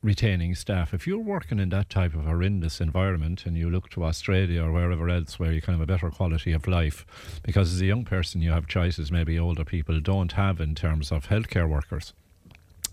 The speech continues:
you're not going to stay long in the system. So we're losing a lot of wisdom and, uh, the, the potential of, of, of retaining people. Interestingly, I gave a lift to two, uh, French tourists during the summer.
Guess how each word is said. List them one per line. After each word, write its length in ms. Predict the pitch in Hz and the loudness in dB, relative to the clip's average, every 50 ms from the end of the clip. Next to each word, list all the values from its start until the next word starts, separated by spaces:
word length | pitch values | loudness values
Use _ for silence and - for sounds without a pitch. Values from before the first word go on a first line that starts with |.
| - - - - - - | -8 -8 -8 -8 0 4
you're 140 | 139 127 | 4 4
not 120 | 131 131 113 | 4 2 0
going 160 | - 117 101 | 0 0 0
to 60 | 95 | 0
stay 240 | 92 - - 101 92 | 0 -2 0 0 2
long 220 | 92 95 95 92 | 2 2 0 0
in 40 | 87 | -2
the 60 | 85 | -2
system. 400 | 78 - 120 110 - - 95 80 | -2 -2 -2 -2 -2 -2 -4 -4
So 140 | 80 - 101 | -2 0 0
we're 100 | 101 113 | 0 0
losing 380 | 127 147 165 165 151 123 139 120 | 0 -2 -2 -4 -4 -4 -2 -2
a 80 | 107 | 0
lot 200 | 110 104 104 98 | 0 0 0 0
of 120 | 95 98 85 | -2 -2 0
wisdom 340 | 92 98 104 98 - 92 85 | 0 0 0 0 -2 -2 -2
and, 160 | 82 82 82 | 0 0 -2
uh, 300 | 82 85 90 92 92 92 | -2 -2 -2 -4 -4 -4
the, 260 | 90 95 92 - 95 | -2 -2 -2 -2 -2
the 120 | 95 - - | -2 -4 -2
potential 480 | - 95 - - 101 92 - - 85 | -4 -2 0 0 0 0 -2 -2 0
of, 120 | 85 80 - | 0 0 0
of, 300 | 95 98 87 80 - - | 0 -2 -2 -2 -2 -2
of 260 | 95 90 82 73 76 | 0 0 0 0 0
retaining 460 | 87 85 80 - 110 104 104 101 98 | 0 0 2 2 2 2 2 2 0
people. 280 | - - 90 80 - 73 - - - - - - - - | 0 0 -2 -2 -2 -6 -8 -8 -14 -12 -12 -12 -8 0
Interestingly, 1040 | - 147 165 175 - - 123 110 - - - 104 95 92 85 87 87 85 85 82 - - - | 2 2 2 2 0 0 0 0 0 -2 -2 0 0 0 0 0 0 0 0 -2 -4 -4 -2
I 240 | 92 98 104 113 | -2 0 0 0
gave 240 | 110 101 101 95 85 | -2 0 -2 0 0
a 40 | 87 | 0
lift 320 | 85 87 95 87 - - - | 0 0 0 -2 -4 -8 -6
to 320 | - 90 85 85 82 82 | -2 0 0 2 0 0
two, 580 | - - - - 95 92 90 90 85 82 82 - | -2 -4 -2 0 0 2 2 2 0 0 -2 -2
uh, 240 | - 80 80 80 80 | -2 0 0 0 0
French 340 | 78 - 110 107 110 110 - | 0 0 0 0 0 -2 -2
tourists 520 | - 101 92 87 82 78 76 - - - - - - | -2 0 0 2 0 0 -2 -4 -6 -8 -6 -6 -4
during 340 | - - 90 85 85 85 | 0 0 2 2 2 2
the 60 | 80 78 | 2 0
summer. 420 | - - 110 113 107 87 78 71 | 0 0 0 2 2 0 0 -2